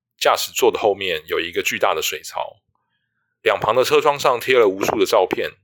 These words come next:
有一对比我早来的情侣边看照片边皱眉头。我原本期待那位女孩也会一起来，可是她并没有要进来的意思。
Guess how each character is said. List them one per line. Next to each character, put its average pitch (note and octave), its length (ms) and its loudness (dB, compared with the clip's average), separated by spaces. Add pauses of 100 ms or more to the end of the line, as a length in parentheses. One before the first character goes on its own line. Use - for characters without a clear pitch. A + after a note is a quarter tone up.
(200)
有 G2+ 120 4
一 G#2+ 40 2
对 D#3+ 140 4
比 A#2+ 160 -2
我 C3+ 140 2
早 F#2 180 2
来 E2 120 2
的 F#2+ 100 -4
情 F#2+ 220 -6
侣 F2+ 260 -16 (100)
边 C3 160 -4
看 C3 180 -2
照 A2 220 2
片 F2+ 280 -4 (120)
边 G#2 160 -4
皱 G#2 200 2
眉 D#2 200 -6
头。 - 300 -20 (880)
我 A2 100 2
原 D3+ 80 6
本 F#3+ 140 2
期 - 160 -4
待 C#3+ 140 0
那 D#3 100 2
位 D#3 100 2
女 F#2 160 -2
孩 D#2+ 140 -2
也 E2+ 120 -2
会 A2 160 0
一 A2+ 60 -6
起 - 160 -6
来， - 140 -12 (460)
可 A2+ 100 -4
是 A#2 40 -4
她 D3 100 0
并 C#3+ 180 -2
没 G#2+ 60 -4
有 F#2 80 0
要 G#2 180 4
进 G#2 160 -4
来 E2+ 160 -2
的 - 80 -18
意 E2 160 -20
思。 - 240 -16